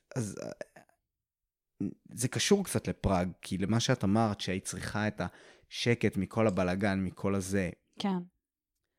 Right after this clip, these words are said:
Speaker 1: תשמעי, זה לא, זה בטח לא פשוט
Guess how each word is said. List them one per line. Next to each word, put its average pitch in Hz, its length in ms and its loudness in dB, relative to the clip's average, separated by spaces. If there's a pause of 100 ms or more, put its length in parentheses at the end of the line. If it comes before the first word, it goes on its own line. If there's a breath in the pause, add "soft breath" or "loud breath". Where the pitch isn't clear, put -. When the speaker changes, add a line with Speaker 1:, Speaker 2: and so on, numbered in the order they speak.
(640)
Speaker 1:
תשמעי, 175 320 6
זה 104 160 4
לא, 143 580 6 (160)
זה - 100 -6
בטח - 260 -2
לא 131 120 6
פשוט - 460 0